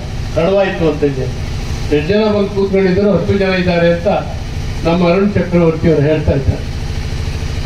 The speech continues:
ಬಂಧುಗಳೇ, ಈ ಸ್ಟೇಷನ್ನು ಇವತ್ತು ನನ್ನ ಕಡೆಯಿಂದ ಉದ್ಘಾಟನೆ ಮಾಡಿಸಿದ್ದಾರೆ. ಆದರೆ ರಾಜೀವ್ ಅವರ ವಿಶೇಷ ಹೋರಾಟದ ಪರಿಣಾಮ ಈ ನಿಮ್ಮ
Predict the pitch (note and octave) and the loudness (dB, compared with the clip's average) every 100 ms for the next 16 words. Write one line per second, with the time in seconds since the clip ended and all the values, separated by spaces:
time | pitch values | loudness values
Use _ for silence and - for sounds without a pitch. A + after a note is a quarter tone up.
0 | - G3 A#3 A#3+ A#3+ G#3 G#3 G3+ - A3 | 0 2 4 4 4 6 6 6 4 4
1 | A3 A#3+ A#3+ G#3 F#3+ - - - - - | 4 4 4 4 2 0 -8 -8 -6 -6
2 | - - - - - - - F3+ G3+ A3 | -6 -4 -4 -4 -4 -4 0 2 2 2
3 | G#3 G3 F#3+ D#3+ E3 G3+ G#3 G3 G3 G3 | 4 4 2 0 2 2 4 4 4 4
4 | G3 - F3 F3+ F3+ F3+ E3+ E3 F3 D3+ | 4 4 4 4 4 4 4 2 2 2
5 | C#3 - - - - - - - - - | 2 0 -4 -4 -4 -4 -4 -4 -4 -4
6 | - - - - - F#3+ - G3 F3 G#3 | -4 -4 -4 -2 0 2 2 2 2 4
7 | C4 A#3 G#3 G#3 G#3 E3+ G#3 A#3+ A#3+ G#3 | 4 6 4 4 4 4 4 4 4 4
8 | G3 G#3 G#3 G3 F#3+ - F#3 G3+ A#3+ B3 | 4 2 2 2 0 -2 0 4 4 4
9 | F3 C#3 C#3+ - - - - - - - | 2 0 -4 -6 -6 -6 -4 -4 -4 -2
10 | - F3+ G3 G3+ | 0 2 4 4